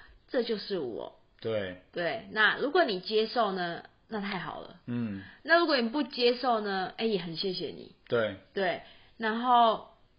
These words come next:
Speaker 1: 我觉得这种感觉就是，哎，就是我要的。
Speaker 2: 嗯。
Speaker 1: 对，就是如果大-，每一个人都可以呈现这个状态的话，那其实整个世界
Speaker 2: 对，就世界和平了。
Speaker 1: <laughs>
Speaker 2: Peace，有完了。
Speaker 1: 然后又会很丰富。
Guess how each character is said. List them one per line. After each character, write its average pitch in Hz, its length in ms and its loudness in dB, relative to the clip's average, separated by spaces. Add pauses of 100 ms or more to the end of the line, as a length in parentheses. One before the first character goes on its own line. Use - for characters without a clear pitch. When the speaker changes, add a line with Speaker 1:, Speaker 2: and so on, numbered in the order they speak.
(280)
Speaker 1:
我 214 120 2
觉 226 180 0
得 233 80 4
这 233 80 -6
种 247 200 0
感 170 200 -2
觉 170 120 -4
就 208 120 -4
是， 202 160 -12
哎， 262 300 -2
就 269 120 -8
是 277 80 -6
我 202 140 0
要 180 320 2
的。 131 220 -8 (200)
Speaker 2:
嗯。 104 440 -8
Speaker 1:
对， 202 240 0
就 240 100 -6
是 320 160 -2 (120)
如 285 180 0
果 349 100 6
大-， - 200 2
每 233 180 6
一 262 40 4
个 285 80 4
人 247 120 2
都 262 100 0
可 262 80 -2
以 214 60 0
呈 196 180 -4
现 220 140 -2
这 214 60 -2
个 196 80 -2
状 180 260 -6
态 180 160 -8
的 170 80 -8
话， 175 200 -10
那 247 160 -4
其 190 200 -10
实 185 220 -2 (920)
整 170 120 -8
个 175 80 -4
世 202 240 -6
界 185 320 0 (120)
Speaker 2:
对， 123 200 4
就 131 160 0
世 135 160 -6
界 131 140 2
和 113 100 0
平 101 140 -10
了。 98 60 -4 (220)
Speaker 1:
<laughs> 294 180 0
Speaker 2:
Peace， 143 320 8 (480)
有 131 140 6
完 117 280 6
了。 117 260 0 (320)
Speaker 1:
然 277 160 12
后 370 80 12
又 392 140 10
会 415 120 10
很 208 120 6
丰 208 200 2
富。 196 260 -2